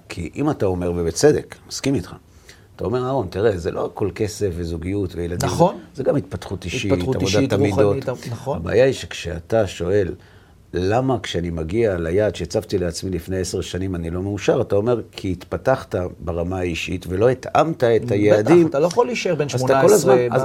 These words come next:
Speaker 1: אז,
Speaker 2: במחשבות
Speaker 1: יפה, אז אתה כל הזמן,
Speaker 2: ובנפש.
Speaker 1: אז אתה כל הזמן בתנועה.
Speaker 2: כן.
Speaker 1: אז אתה מציב יעד לפי מי שאתה, מחר אתה מישהו אחר, אז היעד משתנה. ומחרתיים היעד משתנה ש-, אתה משתנה שוב, והיעד משתנה שוב. זאת אומרת, המרחק ביני לבין היעד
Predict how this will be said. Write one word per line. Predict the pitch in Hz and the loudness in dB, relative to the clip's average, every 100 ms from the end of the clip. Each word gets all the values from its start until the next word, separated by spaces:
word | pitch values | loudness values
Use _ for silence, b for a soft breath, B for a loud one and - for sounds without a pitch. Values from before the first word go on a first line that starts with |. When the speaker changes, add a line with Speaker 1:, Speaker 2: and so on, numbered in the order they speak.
| 127 | 0
Speaker 1:
אז, | 117 | 0
Speaker 2:
במחשבות | 123 135 113 120 | 0 -2 2 4
Speaker 1:
יפה, | 143 120 | 4 4
אז | 208 | 2
אתה | 135 | 2
כל | 135 | 4
הזמן, | 175 - | 2 2
Speaker 2:
ובנפש. | - - | -4 -8
Speaker 1:
אז | 127 | -6
אתה | - | -4
כל | 170 | 0
הזמן | 180 208 | 0 2
בתנועה. | 208 208 226 208 175 - - _ - B B B - | 0 0 2 2 2 0 -14 _ -20 B B B -10
Speaker 2:
כן. | 131 104 | -6 -2
Speaker 1:
אז | 104 | 0
אתה | 113 117 | 2 2
מציב | 120 - 160 131 | 2 4 4 6
יעד | 143 135 113 | 6 6 2
לפי | 113 135 | -2 -4
מי | 123 | -4
שאתה, | 107 107 87 87 90 - _ _ b b | -2 -2 -2 -4 -8 -10 _ _ b b
מחר | 104 104 147 147 | -6 2 4 4
אתה | - | 2
מישהו | 113 127 117 95 | -2 -2 0 0
אחר, | - 101 123 | 2 2 2
אז | 107 | 4
היעד | 113 127 117 | 4 4 4
משתנה. | 113 - 101 90 - _ - _ b b b b - | 0 -2 -4 -4 -8 _ -20 _ b b b b -8
ומחרתיים | 92 107 107 110 110 143 135 | -4 -2 -2 0 2 4 4
היעד | 120 123 117 | 4 4 4
משתנה | 107 - 104 107 | 0 -2 -2 0
ש-, | - - | -4 -4
אתה | 95 90 117 | -2 0 0
משתנה | 120 123 113 123 | 0 -2 -2 -2
שוב, | - 165 165 92 | 2 2 2 2
והיעד | 104 113 123 | 4 6 4
משתנה | 117 - 117 110 | 2 -2 -2 -2
שוב. | - 92 - | -2 -6 -6
זאת | - | -4
אומרת, | 135 160 - | -2 0 0
המרחק | 120 113 98 - 165 175 104 | 2 2 0 0 0 0 0
ביני | 110 143 | 0 2
לבין | 135 127 127 | 2 2 2
היעד | 101 95 104 113 | 0 0 0 -2